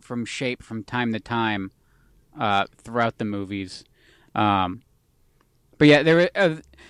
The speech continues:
it was originally part of, uh, a, the Fantastic Faces collection, which was a series of ghost masks that, uh,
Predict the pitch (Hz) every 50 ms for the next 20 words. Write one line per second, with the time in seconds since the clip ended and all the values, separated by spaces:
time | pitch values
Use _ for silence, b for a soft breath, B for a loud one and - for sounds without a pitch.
0 | b b _ - 170 151 175 139 160 160 190 247 247 240 262 262 233 - - 185
1 | 190 180 175 175 170 - - 156 151 147 143 139 139 131 117 113 113 _ _ _
2 | _ _ _ _ _ _ _ _ _ _ _ _ _ _ - - - - - 131
3 | 131 120 117 113 117 117 - - _ _ _ _ - 139 139 143 151 - - 147
4 | 139 139 117 - - - 151 147 139 139 - - 160 160 165 - - - 147 -
5 | - - - - 151 156 143 - - 143 120 - - - 117 110 107 98 - -
6 | - 107 92 90 90 90 - _ _ _ _ _ _ _ _ _ _ _ _ _
7 | _ - 131 127 - - 139 147 139 135 135 135 127 117 117 143 - - 143 131
8 | 123 - - - 147 147 147 147 139 120 131 110 113 - - 139 139 139 - -
9 | - 127 123 120 117 110 107 - - - - - - - _ _ _ _ _ _
10 | _ _ _ _ _ _ _ _ - - - - - - - - - 135 131 127
11 | 123 127 - _ _ _ _ - 120 110 107 104 101 95 90